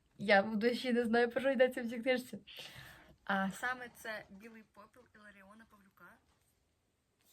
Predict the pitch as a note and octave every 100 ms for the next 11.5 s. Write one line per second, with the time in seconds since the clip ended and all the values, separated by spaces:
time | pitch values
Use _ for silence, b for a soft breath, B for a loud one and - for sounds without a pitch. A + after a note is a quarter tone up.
0 | - G#3 G3+ G#3+ B3+ A3 - - B3 -
1 | G#3+ G#3+ A3+ A3 G3 _ - _ _ _
2 | _ _ _ b b b b b b G#3+
3 | G#3+ A3 A#3 A3+ G#3 G3 - - G3+ G#3
4 | A#3+ B3 G#3 G#3+ - G3+ A#3 A3+ G#3+ G3+
5 | F#3 F3 F#3+ B3+ A#3+ A#3 C4+ - G#3+ -
6 | G3+ F#3+ D#3+ - _ _ _ b b b
7 | b b - G#3+ C4+ - B3+ G3 G#3+ G3+
8 | G#3 D4+ D4+ B3 A3 G3 G3 C4+ A3+ A#3
9 | G3+ G3+ G#3 - G3+ G3+ - F#3 F3 G#3
10 | C#4+ - F3+ _ _ _ b b b b
11 | - F3+ G3 G#3 C#4+